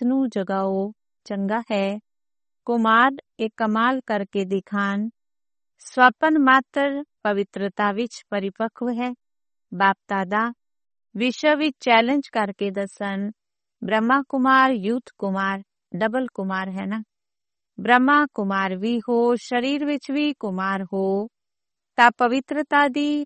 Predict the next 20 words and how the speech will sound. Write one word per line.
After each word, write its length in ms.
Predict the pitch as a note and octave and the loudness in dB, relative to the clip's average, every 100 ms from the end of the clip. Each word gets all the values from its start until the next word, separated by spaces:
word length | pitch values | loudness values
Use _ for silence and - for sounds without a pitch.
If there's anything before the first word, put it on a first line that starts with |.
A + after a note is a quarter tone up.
| - | -6
ਪਰਿਭਾਸ਼ਾ 800 | G#3 G3+ F#3 F#3+ F#3+ - A3 G3+ - _ _ | -4 -2 -2 -4 -6 -4 -4 -4 -10 _ _
ਪ੍ਰੈਕਟੀਕਲ 600 | A#3 A#3+ _ - C4 G#3 | -6 -6 _ -12 -6 -6
ਵਿੱਚ 220 | F#3 F3+ - G3+ | -4 -6 -8 -6
ਹੋਵੇ। 240 | G3 G#3+ - _ _ _ _ _ - | -6 -6 -10 _ _ _ _ _ 0
ਆਰਡਰ 380 | A3+ A#3+ C4+ C#4+ | 4 6 4 0
ਕਰੋ, 400 | C4+ C4+ C#4 D4 - _ _ _ _ | 0 2 2 0 -6 _ _ _ _
ਤੁਹਾਨੂੰ 520 | A#3+ A#3 B3 C4 C#4+ - | -4 2 2 2 0 -2
ਚੈੱਕ 300 | D#4 D#4 D4 C#4 | -4 -4 -6 -4
ਕਰੇ 260 | C#4+ D#4+ | -2 -4
ਪਵਿੱਤਰਤਾ 680 | D#4 C#4+ C#4 - C4 C#4+ C#4 | -4 -4 -4 -4 -4 -2 0
ਦੇ 140 | C#4+ | 0
ਲਈ। 240 | C#4 D4 E4 _ _ _ _ _ _ _ - | -2 -4 -6 _ _ _ _ _ _ _ 0
ਕਰੇ 300 | A#3+ C4+ D4+ | 4 4 4
ਆਰਡਰ, 380 | D4+ C#4+ E4 - _ _ _ _ _ _ - A#3 | 2 4 2 0 _ _ _ _ _ _ 0 0
ਇਸ 60 | B3+ C4 | 0 -2
ਵਿੱਚ 400 | D4 C4+ - - _ | -4 -4 -10 -20 _
ਹੱਥ 320 | - A#3 - C4+ | -4 -2 -2 -2
ਨਹੀਂ 200 | D#4 D#4 | 0 -2
ਉਠਾ 360 | A3 G3+ G3 | -2 -2 0
ਰਹੇ। 520 | G3 F#3+ G3+ G3 G#3 | -2 -2 -2 0 -2